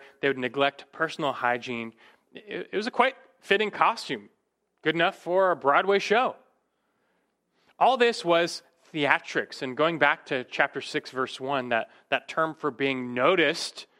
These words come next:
we learn, has the same Greek root, uh, root word for the theater. These hypocrites, these actors, were, were merely religious actors putting on a performance as if a, in a theater.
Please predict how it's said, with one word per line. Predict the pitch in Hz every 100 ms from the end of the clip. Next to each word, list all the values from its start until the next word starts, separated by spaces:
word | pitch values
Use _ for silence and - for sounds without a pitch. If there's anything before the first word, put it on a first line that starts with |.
| _ _ -
we | 139
learn, | 123 120 135
has | 135 123
the | 131
same | - 156 151 139
Greek | 127 143 143 - _
root, | 123 147 160 - _
uh, | 120
root | 117 208 185
word | 165 202 139
for | - 131 135 -
the | 139
theater. | 139 151 175 151 101 _ _ _ _ _ _ _ _ _ _ _ _
These | 156 151 - _
hypocrites, | - - 143 127 -
these | 127 120 135
actors, | 143 - 127 113 -
were, | 113 104 - - - _ -
were | 123
merely | 139 160 147
religious | 131 135 143 -
actors | 120 113 - 113 - _ - _
putting | - 190 208 196
on | 190
a |
performance | 196 165 - 120 107 107 - - -
as | 160 185
if | 214 226
a, | 220 190
in | 254 254
a |
theater. | - 147 127 117 131